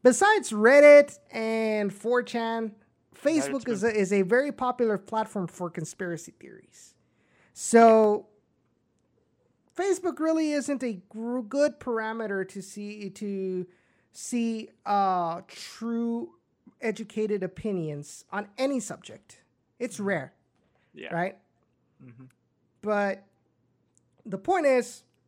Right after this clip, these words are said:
Speaker 1: don't fire Coach. Coach is
Speaker 2: Don't
Speaker 1: not
Speaker 2: fire
Speaker 1: the issue
Speaker 2: Coach.
Speaker 1: here.
Speaker 2: Or
Speaker 1: It's,
Speaker 2: Ron Patel at the
Speaker 1: it's,
Speaker 2: moment.
Speaker 1: it's the people over there to my south, uh, to my southeast of where I'm at right now. Over there in Plaza Las Americas, uh, in, uh, downtown,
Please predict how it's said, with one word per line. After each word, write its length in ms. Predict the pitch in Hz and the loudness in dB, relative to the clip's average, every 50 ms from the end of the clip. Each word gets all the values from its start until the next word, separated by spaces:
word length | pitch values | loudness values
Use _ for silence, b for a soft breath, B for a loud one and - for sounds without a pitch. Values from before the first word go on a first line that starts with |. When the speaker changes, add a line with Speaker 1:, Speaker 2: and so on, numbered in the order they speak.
| _ _ _ _ _ _ _ | _ _ _ _ _ _ _
Speaker 1:
don't 200 | - 208 208 196 | -12 -10 -10 -8
fire 240 | 202 208 196 185 180 | -8 -6 -6 -6 -6
Coach. 460 | - - 180 170 156 - - - _ _ _ _ _ _ _ _ _ | -6 -6 -6 -6 -6 -10 -16 -20 _ _ _ _ _ _ _ _ _
Coach 260 | - 214 220 214 220 | -4 -4 -4 -4 -4
is 120 | 214 170 | -6 -4
Speaker 2:
Don't 120 | 165 180 180 | -2 -2 0
Speaker 1:
not 240 | 190 202 208 208 - | 0 0 0 0 -2
Speaker 2:
fire 160 | 247 240 120 | -4 -4 -4
Speaker 1:
the 60 | 208 | -4
issue 160 | 190 - 240 | -4 -4 -6
Speaker 2:
Coach. 120 | 214 175 - | -6 -6 -8
Speaker 1:
here. 260 | - 175 156 139 - _ _ _ _ _ _ _ _ _ _ _ _ _ _ _ | -8 -10 -10 -10 -14 _ _ _ _ _ _ _ _ _ _ _ _ _ _ _
Speaker 2:
Or 140 | - 180 175 | -8 -6 -4
Speaker 1:
It's, 80 | 165 | 0
Speaker 2:
Ron 160 | 151 139 135 127 | 0 0 0 0
Patel 380 | - 139 - - 135 127 - - | -4 -8 -2 -2 0 0 0 -2
at 120 | - 131 | -2 0
the 60 | - - | 0 0
Speaker 1:
it's, 100 | 123 117 | -2 -2
Speaker 2:
moment. 280 | 110 107 107 - - _ _ _ _ _ B B B B B B B B B B | -8 -12 -12 -14 -16 _ _ _ _ _ B B B B B B B B B B
Speaker 1:
it's 160 | - 233 226 - | -8 -8 -2 -2
the 100 | 302 - | -2 2
people 320 | - 311 339 349 359 370 | 4 4 4 6 6 4
over 360 | 349 330 311 320 320 320 302 | 6 6 6 6 4 2 2
there 260 | 277 294 294 294 294 294 | 4 4 6 6 4 2
to 180 | 294 - 269 | 0 -4 -4
my 540 | 254 240 233 233 226 220 220 214 208 202 202 190 | -4 -2 -2 0 0 0 0 0 0 -2 -4 -6
south, 380 | 196 - - 262 262 269 254 - - _ - | -8 -4 -2 0 0 0 -2 -6 -14 _ -6
uh, 300 | 226 220 214 208 208 208 | -4 -2 -2 -2 -4 -6
to 140 | 208 - 226 | -6 -6 -6
my 120 | 226 226 | -4 -4
southeast 540 | 208 - - 330 330 330 - 330 330 320 - | -4 -2 0 0 0 2 2 0 0 2 0
of 100 | 311 277 | -2 -2
where 240 | 254 269 262 262 262 | 0 0 0 2 2
I'm 100 | 247 254 | 0 -2
at 140 | 240 226 - | -4 -6 -4
right 180 | - 220 220 208 | -4 -4 -4 -2
now. 300 | 202 190 170 151 151 - _ _ _ _ _ _ _ _ _ _ _ | -4 -4 -4 -6 -8 -12 _ _ _ _ _ _ _ _ _ _ _
Over 220 | 233 254 285 320 | 0 0 0 2
there 240 | 311 311 311 311 311 | 2 4 4 4 4
in 160 | 302 285 247 | 4 2 0
Plaza 360 | 214 - 262 262 285 277 - 285 | 0 -2 -2 -2 0 0 0 -2
Las 180 | 277 254 - | -2 -2 -2
Americas, 580 | 262 247 254 262 277 - - 262 233 196 - - | -2 -2 -2 -2 -2 -2 -4 -4 -4 -4 -10 -10
uh, 380 | - 233 226 220 214 208 208 - | -4 -2 0 0 0 -2 -4 -4
in, 260 | - 220 220 220 214 | -4 -2 -2 -2 0
uh, 300 | 208 208 202 196 196 190 | -2 -2 -2 -2 -2 -4
downtown, 540 | 185 175 233 247 269 247 277 285 311 349 339 | -2 -2 -2 -2 -2 -2 -2 -2 -2 -2 -4